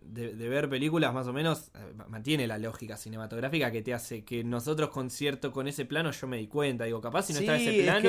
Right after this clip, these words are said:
Speaker 2: que, claro.
Speaker 1: eh, yo lo que estoy seguro es que si el, si Walter hubiera ganado, esa escena que lo intenta convencer hubiera terminado y no quedaba ahí,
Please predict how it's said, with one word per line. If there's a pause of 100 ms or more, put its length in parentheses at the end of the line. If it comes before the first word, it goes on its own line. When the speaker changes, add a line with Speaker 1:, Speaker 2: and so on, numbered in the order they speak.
(140)
Speaker 2:
que,
claro. (160)
Speaker 1:
eh,
yo
lo
que
estoy
seguro
es
que
si
el,
si
Walter
hubiera
ganado,
esa
escena
que
lo
intenta
convencer
hubiera
terminado
y
no
quedaba
ahí,